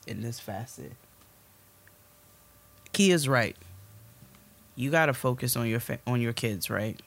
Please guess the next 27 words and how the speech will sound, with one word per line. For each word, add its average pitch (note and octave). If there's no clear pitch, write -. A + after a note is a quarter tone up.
You A#2+
gotta B2
focus B2
on, A2+
and A#2+
that's B2+
what C3
you B2+
seem B2
to A#2
be A#2
doing, A2
but A#2+
you C3+
also D3+
have B2
to -
focus A2
on G2
yourself. G2+
You G3
can A3
get D#3
yourself A#2+
sick -
messing C3
around A2+